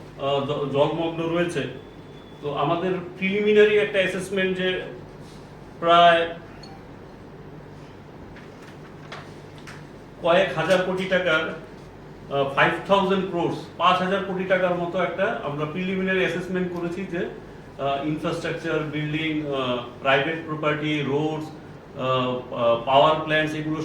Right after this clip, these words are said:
সব নিয়ে মোটামুটি পাঁচ হাজার কোটি টাকার একটা প্রাইমারি অ্যাসেসমেন্ট করা হয়েছে। সেটা হয়তো এই এক দুদিন পর যখন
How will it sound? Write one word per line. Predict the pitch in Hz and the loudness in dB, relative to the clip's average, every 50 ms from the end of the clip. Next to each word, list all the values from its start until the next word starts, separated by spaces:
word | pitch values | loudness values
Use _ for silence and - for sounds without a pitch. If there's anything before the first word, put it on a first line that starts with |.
| - | 2
সব | 156 143 147 147 165 | 4 4 4 4 0
নিয়ে | 175 170 165 156 | 0 0 0 0
মোটামুটি | 156 151 151 160 160 160 165 165 160 175 | 0 -2 -2 -4 -4 -4 -4 -4 -4 -6
পাঁচ | - - 165 165 170 - | -2 2 2 2 2 2
হাজার | 170 170 170 180 180 | -2 0 0 0 0
কোটি | 170 175 180 175 180 | 0 0 -4 -4 -4
টাকার | 180 180 175 175 185 196 196 - - - - - - - | -2 -2 0 2 2 0 0 -2 -8 -12 -16 -16 -16 -8
একটা | - 139 - 180 170 170 | -6 -4 -2 -2 -4 -2
প্রাইমারি | 175 185 185 196 208 214 220 214 220 | 2 4 6 6 6 4 0 0 2
অ্যাসেসমেন্ট | 202 185 185 185 180 - 185 170 170 160 | 0 0 0 -2 -4 -4 -4 -4 -4 0
করা | 156 151 143 143 143 | 0 4 4 4 4
হয়েছে। | 147 147 143 147 156 196 214 - - - - - - - - - | 4 0 0 -2 -2 -4 -4 -4 -8 -12 -14 -16 -18 -18 -12 -8
সেটা | - 170 175 190 185 | -6 -2 0 2 4
হয়তো | 180 185 180 - - 190 190 196 196 190 - - - - - | 4 4 2 2 -2 -2 -2 -2 -4 -8 -12 -14 -16 -16 -14
এই | - 143 156 156 151 151 147 143 135 127 - | -8 -6 -6 -4 -4 -4 -4 -4 -4 -6 -4
এক | 143 156 156 151 160 | 0 0 0 0 0
দুদিন | 175 170 170 185 185 175 - | -4 -2 0 0 -2 -2 -2
পর | 170 156 156 151 151 151 151 | 2 2 2 2 2 0 -2
যখন | 143 147 180 175 170 170 | -4 -2 -2 -4 -4 -2